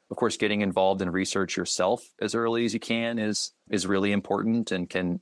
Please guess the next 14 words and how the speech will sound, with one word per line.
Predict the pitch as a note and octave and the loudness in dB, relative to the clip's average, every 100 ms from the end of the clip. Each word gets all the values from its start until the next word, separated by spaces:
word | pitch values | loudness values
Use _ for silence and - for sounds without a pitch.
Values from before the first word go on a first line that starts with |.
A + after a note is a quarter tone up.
| - | -4
can | F2 | 0
teach | G2+ G2+ | 2 2
you | F#2+ | 0
a | E2+ | 2
lot | F#2+ A2 - - - | 2 0 -4 -10 -4
and | F#2+ F#2 - - - | -4 -4 -8 -16 -6
provide | F#2 F#2 F2+ F2+ F2 - | 0 2 4 2 -2 -8
a | F#2 | -2
lot | F2+ F2+ F#2 | 2 4 2
of | F2 - | 0 -2
opportunities | - F#2 F2 G#2 G2+ G#2 A2+ A2+ - - | -2 -2 0 0 2 2 2 0 -4 -4
for | - A#2+ | -2 0
you. | B2 C3 | 2 0
So, | - G2 F#2+ F2+ | 2 4 4 2